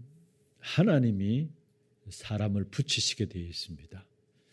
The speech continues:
우리가 어디서 제자를 찾을 것인가, 그것도 중요하지만은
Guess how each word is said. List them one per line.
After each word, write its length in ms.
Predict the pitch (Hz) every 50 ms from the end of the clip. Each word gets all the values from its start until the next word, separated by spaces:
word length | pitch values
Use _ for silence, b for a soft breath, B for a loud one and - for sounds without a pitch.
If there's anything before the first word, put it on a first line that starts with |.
| b b b b b b b b b b b b b b b _ -
우리가 240 | 113 107 101 117 120
어디서 360 | 117 110 131 127 - - 135
제자를 500 | - 139 139 139 135 151 156 151 160 151
찾을 400 | - - 151 160 180 175 170 175
것인가, 1000 | 202 160 - - 170 156 151 147 147 131 120 113 107 101 98 92 92 90 - - 110 104 101 - _ _ _ _ _ _ _ _ _ _ _ _ _ _ _ _ _
그것도 320 | - - 143 165 160 - 156
중요하지만은 1080 | - - 143 151 156 165 160 151 131 107 110 98 92 85 87 92 90 80 80 101 123